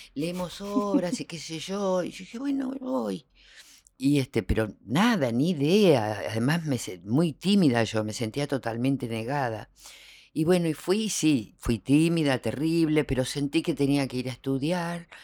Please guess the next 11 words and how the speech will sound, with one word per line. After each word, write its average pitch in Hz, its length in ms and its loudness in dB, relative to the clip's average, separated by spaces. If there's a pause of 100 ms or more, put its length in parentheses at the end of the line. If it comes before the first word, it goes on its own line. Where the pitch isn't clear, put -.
(380)
este, 113 800 -2
y 123 160 2
entonces, 123 720 -2
eh, 113 100 -4
yo 123 140 -4
hacía 123 280 -2
unas 123 180 -4
clases 127 420 -6
de 113 100 -8
danza 110 460 -2
moderna 123 680 0